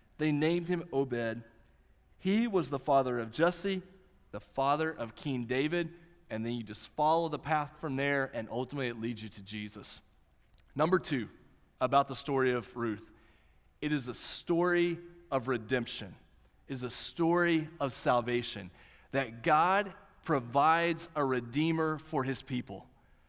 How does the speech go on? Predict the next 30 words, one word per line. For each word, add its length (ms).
That 180
in 180
the 120
worst 580
possible 400
circumstances, 720
when 100
it 40
looks 260
like 160
there's 220
no 240
way 180
out, 300
God 440
provides 600
salvation 880
for 180
his 140
people. 420
And 160
he 120
continued 600
to 80
do 180
that 260
right 280
down 220
to 100
Jesus, 680